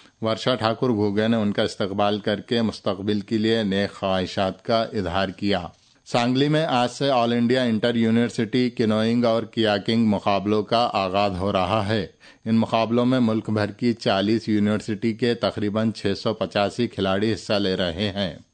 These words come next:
छत्रपति संभाजीनगर म्युनिसिपल कॉरपोरेशन के नए कमिश्नर अमोल येड़गे ने कल रुखसत पजीर कमिश्नर जी श्रीकांत से अपने ओहदे का जायजा हासिल किया।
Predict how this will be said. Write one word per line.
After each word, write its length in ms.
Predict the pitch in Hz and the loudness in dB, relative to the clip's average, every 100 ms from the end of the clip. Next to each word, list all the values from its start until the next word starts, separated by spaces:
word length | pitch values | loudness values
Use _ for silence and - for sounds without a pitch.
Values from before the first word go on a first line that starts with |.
| _ _ - | _ _ -4
छत्रपति 500 | 123 120 135 147 165 | -2 0 0 0 0
संभाजीनगर 640 | 160 127 131 135 139 139 139 | 0 2 2 2 2 2 2
म्युनिसिपल 480 | 123 123 135 139 | 2 0 -2 -2
कॉरपोरेशन 720 | 127 120 110 123 120 127 127 131 | 0 0 0 -2 -2 0 0 2
के 200 | 139 131 | 2 2
नए 300 | 117 110 117 | 2 2 0
कमिश्नर 560 | 110 110 110 120 123 | 2 0 0 0 0
अमोल 360 | 120 101 107 110 | 0 0 2 2
येड़गे 400 | 104 104 101 113 | 2 0 0 0
ने 140 | 117 | 0
कल 180 | 113 110 | 0 -2
रुखसत 440 | 101 98 - 113 107 | -2 -4 -2 -4 -2
पजीर 300 | 107 101 113 | -2 0 0
कमिश्नर 500 | - 101 104 - 113 | 0 -2 -2 -2 -2
जी 220 | 101 98 98 | -2 -2 -2
श्रीकांत 520 | - 104 104 98 101 | -2 -4 -2 -2 -2
से 100 | 123 | -2
अपने 260 | 107 107 107 | -2 -2 0
ओहदे 320 | 95 90 101 | 0 0 -2
का 180 | 98 110 | 0 -2
जायजा 420 | 98 90 90 104 | 0 -2 0 0
हासिल 360 | 92 92 - 104 | 0 -4 -4 -6
किया। 340 | 90 104 82 | 0 0 0